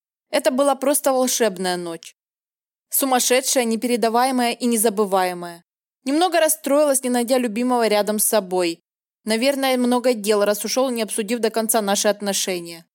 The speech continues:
Отношения? Постаралась прогнать преждевременные радостные надежды и постаралась успокоиться. Но это было нелегко сделать.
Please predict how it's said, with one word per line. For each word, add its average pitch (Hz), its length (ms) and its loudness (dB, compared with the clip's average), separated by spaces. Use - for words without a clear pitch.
Отношения? 226 880 0
Постаралась 302 540 2
прогнать 262 500 -2
преждевременные 240 760 -2
радостные 233 440 0
надежды 247 520 -2
и - 160 -10
постаралась 240 600 0
успокоиться. 196 920 -2
Но 262 80 0
это 311 140 2
было 277 200 2
нелегко 262 500 0
сделать. 170 560 -4